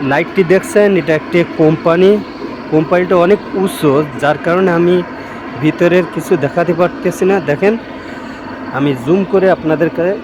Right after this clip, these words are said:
কাছে এনে দেখালাম। তো দেখেন কত বড় কোম্পানির এই পাঁচিলটা, কত বড় এরিয়া। আর এই কোম্পানির, আহ,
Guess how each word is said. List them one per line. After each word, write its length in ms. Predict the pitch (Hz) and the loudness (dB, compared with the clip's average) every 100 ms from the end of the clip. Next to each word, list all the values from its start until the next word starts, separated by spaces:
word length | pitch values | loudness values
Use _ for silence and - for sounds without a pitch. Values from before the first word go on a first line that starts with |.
| - | -4
কাছে 300 | 147 143 170 165 - - - - | -4 0 0 0 -4 -14 -16 -8
এনে 220 | 135 143 | -2 0
দেখালাম। 420 | 135 143 175 202 220 - - | 2 0 2 2 0 -8 -12
তো 40 | 123 | -8
দেখেন 400 | 123 139 165 139 151 - | -2 0 2 0 -2 -2
কত 160 | 151 185 | -2 0
বড় 220 | 185 202 196 156 | 2 2 2 -2
কোম্পানির 480 | 151 170 156 165 151 | 0 2 4 4 4
এই 140 | 147 135 | 0 2
পাঁচিলটা, 580 | 143 135 165 170 151 156 - | 0 0 -2 2 2 2 -4
কত 140 | 135 | 0
বড় 200 | 139 135 139 139 | 0 2 2 2
এরিয়া। 260 | 143 151 104 - - - - - - - - - - - - | 4 2 0 -12 -14 -14 -12 -14 -12 -12 -14 -14 -14 -16 -6
আর 180 | 131 131 | 0 0
এই 260 | 127 151 185 - | 2 4 2 0
কোম্পানির, 520 | - 151 147 165 185 160 | 0 0 0 2 2 0
আহ, 1120 | - - - - - - - - - 143 | -14 -16 -16 -16 -16 -16 -16 -16 -6 -2